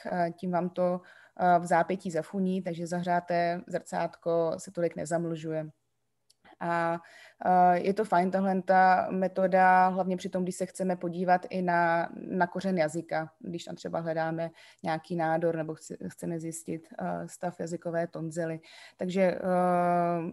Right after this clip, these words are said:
tohle to je, eh, nepřímá laryngoskopie, tady nahoře můžete vidět ten laryngoskopický nález, kdy opravdu, eh, epiglotis máte vzhůru nohama, takže, eh, kraniálně a, a rytenoidní hrboly,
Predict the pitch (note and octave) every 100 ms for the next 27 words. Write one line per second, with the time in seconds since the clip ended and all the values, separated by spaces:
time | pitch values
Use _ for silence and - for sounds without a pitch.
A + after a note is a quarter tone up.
0 | - _ F#3+ G3 F#3 F#3+ F#3 F#3 F#3 F3+
1 | F#3 A#3+ F3+ E3+ F3 - G3+ E3+ D3 F3+
2 | G3 G3 G3+ G3 F#3+ F#3 F3+ F3 F3+ F#3
3 | E3+ F3+ F3+ F3 E3 F3 - - - -
4 | F3+ F3 F3 E3+ F3 F3 F3+ F3 - F#3
5 | E3+ E3 E3+ E3 F3 E3+ E3+ F3 E3 F3
6 | F3 - - - - F3+ F3 F3 F3 E3+
7 | - - F#3+ G3 F#3+ F#3+ F#3+ F#3+ F#3+ -
8 | - - - - F#3 F3 F3 F3+ F3 F3
9 | F3 D#3+ D#3+ F#3 G3+ F#3+ F#3+ F3+ E3 D#3+
10 | D3+ F3+ - E3 E3 F3 F3 F3 F3 F3+
11 | F3+ F3 F3 F3+ - - - F3 E3 -
12 | F3 E3 E3+ E3 E3+ E3+ E3+ F3 E3 E3
13 | E3 D#3+